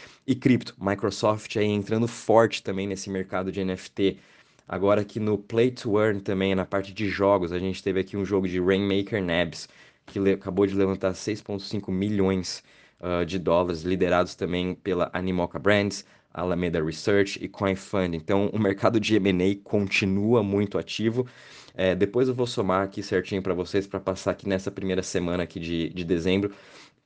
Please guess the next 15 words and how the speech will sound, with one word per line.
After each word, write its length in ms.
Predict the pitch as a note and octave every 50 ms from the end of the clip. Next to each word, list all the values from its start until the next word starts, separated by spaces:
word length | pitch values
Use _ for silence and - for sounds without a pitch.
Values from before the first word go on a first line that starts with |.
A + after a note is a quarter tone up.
| _ _ _ _ _ _ _ _ _ - -
o 80 | A#2
quanto 440 | - - - B2 A#2+ A#2 B2 B2 B2
que 240 | - - A2+ G#2 G#2
já, 380 | G2+ G#2 G2 F#2+ F#2+ F#2 F#2 -
ah, 320 | - F#2+ F2 F2 F2 E2+ F2
já 140 | F2 A2+ A2+
teve 340 | - - A2 G2+ F#2+ F#2+
aqui 200 | F#2 - - G2
de, 240 | E2+ D#2 F2+ F#2 F#2
de 220 | F2 F2+ F2 F#2+ F#2+
M 160 | F#2+ F#2+ F#2
and 240 | F#2 E2+ E2+ E2+ D#2+
As. 180 | D2+ - - - - - - - _ _
E 100 | - A2+
também 440 | G#2+ - A2+ G2 G2+ G#2 A2 A2+